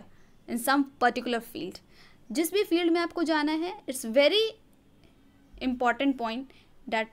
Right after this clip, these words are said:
to focus on each and every subjects equally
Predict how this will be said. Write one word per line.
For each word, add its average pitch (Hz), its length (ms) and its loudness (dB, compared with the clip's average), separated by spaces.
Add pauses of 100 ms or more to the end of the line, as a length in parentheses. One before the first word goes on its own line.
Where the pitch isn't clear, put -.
(120)
to 254 60 -4 (120)
focus 320 520 -2
on 254 180 -6 (140)
each 330 260 4
and 320 140 0 (120)
every 294 360 0
subjects 247 580 -4
equally - 440 -4